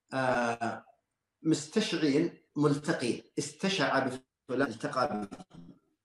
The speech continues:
ويعني استشع، شوف كلمة غريبة جدًا، حتى معقدة، مثل مستس-، مستشزرات، صاحبة القيس.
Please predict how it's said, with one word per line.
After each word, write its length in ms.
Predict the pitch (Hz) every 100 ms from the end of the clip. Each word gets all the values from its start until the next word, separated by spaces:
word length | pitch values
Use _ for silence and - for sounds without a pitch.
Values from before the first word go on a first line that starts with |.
| _
ويعني 800 | - 120 120 - _ 107 101 110 -
استشع، 640 | - - 120 95 - - -
شوف 240 | - 120 - _
كلمة 220 | 147 117
غريبة 280 | 101 98 90
جدًا، 300 | 82 - - _ _
حتى 300 | - - 120
معقدة، 460 | 110 120 - 107
مثل 280 | 113 123 120
مستس-، 540 | 123 - 123 - - -
مستشزرات، 880 | 123 - - 120 110 117 117 104 - 82 - 67
صاحبة 340 | - 110 104
القيس. 540 | 110 104 113 98 95